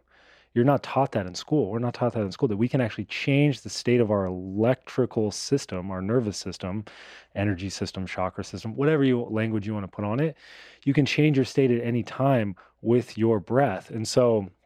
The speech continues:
there are beneficial practices that you can do on a day-to-day, uh, level.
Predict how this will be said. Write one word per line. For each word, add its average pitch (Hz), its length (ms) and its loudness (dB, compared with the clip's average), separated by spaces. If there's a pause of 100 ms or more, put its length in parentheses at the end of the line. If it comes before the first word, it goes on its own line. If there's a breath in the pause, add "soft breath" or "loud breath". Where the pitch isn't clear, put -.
(480)
there 120 240 2
are 127 500 4 (300 loud breath)
beneficial 120 840 0
practices 120 760 -2
that 120 80 0
you 110 120 -4
can 101 200 -8
do 101 180 -4
on 110 160 -2
a 101 80 -6
day-to-day, 98 680 -4 (540 loud breath)
uh, 101 320 0
level. 120 600 4